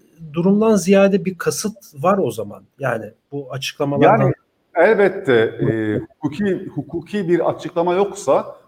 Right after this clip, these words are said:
Speaker 2: bunun altına her türlü teoriyi koyabilirsiniz. Kişisel kavga dersiniz, e, işte, e, cezalandırma dersiniz.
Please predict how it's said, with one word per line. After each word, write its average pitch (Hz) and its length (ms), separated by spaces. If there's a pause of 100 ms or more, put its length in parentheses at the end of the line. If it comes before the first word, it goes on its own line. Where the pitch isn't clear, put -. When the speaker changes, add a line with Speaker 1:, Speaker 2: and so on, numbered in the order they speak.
Speaker 2:
bunun 180 200
altına 160 420
her 190 240
türlü 156 460
teoriyi 151 380
koyabilirsiniz. 131 880 (480)
Kişisel 170 680
kavga 147 320
dersiniz, 143 760 (120)
e, 95 80
işte, - 280
e, 98 400
cezalandırma 131 640
dersiniz. 131 800